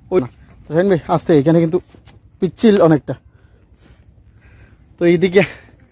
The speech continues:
এই যে আমরা এই পার দি-, যে এদিক দিয়ে যাচ্ছি, এই দিক থেকে ওই দিকে, ওইখানে উপরে উঠবো। আশা করি খুব বেশি কষ্ট হবে না, কারণ আমরা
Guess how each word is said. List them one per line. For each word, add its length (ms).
এই 160
যে 100
আমরা 180
এই 100
পার 280
দি-, 160
যে 180
এদিক 240
দিয়ে 220
যাচ্ছি, 340
এই 60
দিক 180
থেকে 140
ওই 200
দিকে, 260
ওইখানে 300
উপরে 260
উঠবো। 320
আশা 240
করি 200
খুব 240
বেশি 320
কষ্ট 240
হবে 280
না, 200
কারণ 240
আমরা 320